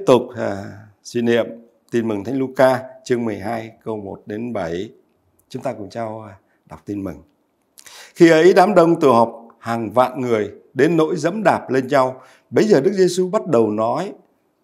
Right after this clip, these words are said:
trước hết là với các môn đệ: "Anh em phải coi chừng men Pharisêu, tức là thói đạo đức giả. Không có gì che giấu mà sẽ không bị lộ ra, không có gì bí mật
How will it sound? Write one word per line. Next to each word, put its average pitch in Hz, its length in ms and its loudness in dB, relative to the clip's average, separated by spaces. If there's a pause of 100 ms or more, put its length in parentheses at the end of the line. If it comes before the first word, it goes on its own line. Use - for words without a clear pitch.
trước 226 220 -8
hết 220 280 -4
là 95 200 -8
với 113 140 -12
các 147 240 -10
môn 120 140 -8
đệ: 110 220 -2 (720)
"Anh 147 180 -4
em 135 220 -4
phải 104 140 -10
coi 135 140 -2
chừng 110 260 -4
men 135 240 0
Pharisêu, 131 640 -2 (380)
tức 208 160 0
là 104 100 -2 (160)
thói 143 300 -6
đạo 113 200 -8
đức - 160 -10
giả. 80 340 -6 (1300)
Không 220 240 4
có 247 100 2
gì 143 300 4
che 190 160 2
giấu 185 580 0
mà 165 120 -2
sẽ 165 180 -8
không 180 480 -8
bị 120 200 0
lộ 110 380 -6
ra, 165 260 -4 (580)
không 208 240 0
có 226 100 2
gì 131 200 0
bí 165 220 -4
mật 180 200 2